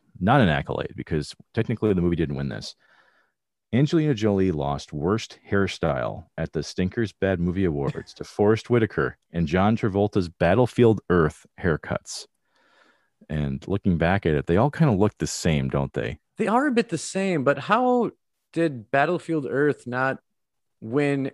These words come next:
Speaker 2: every bad possible award and lose every good award?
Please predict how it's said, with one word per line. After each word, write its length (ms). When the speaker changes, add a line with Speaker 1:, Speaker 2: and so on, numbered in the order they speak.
Speaker 2:
every 480
bad 560
possible 540
award 580
and 260
lose 360
every 400
good 300
award? 520